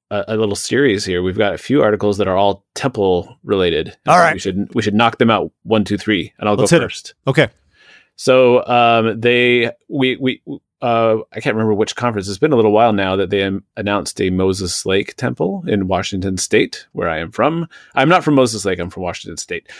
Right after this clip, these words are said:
Speaker 1: Uh, but they've, uh, recently announced the site for the Moses Lake temple. And I don't think we should go into the details of exactly where in Moses Lake that is, because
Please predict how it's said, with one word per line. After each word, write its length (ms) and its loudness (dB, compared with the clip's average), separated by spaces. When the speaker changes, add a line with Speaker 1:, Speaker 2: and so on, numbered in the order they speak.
Speaker 1:
Uh, 200 4
but 120 0
they've, 240 0
uh, 500 2
recently 380 -2
announced 380 -2
the 80 -2
site 360 0
for 140 -8
the 80 -2
Moses 320 -4
Lake 120 -8
temple. 320 -10
And 160 -2
I 100 4
don't 160 0
think 180 -2
we 100 2
should 200 -8
go 200 2
into 300 0
the 80 -2
details 420 2
of 120 -2
exactly 360 -2
where 320 2
in 140 2
Moses 360 0
Lake 180 -2
that 160 0
is, 220 4
because 520 -2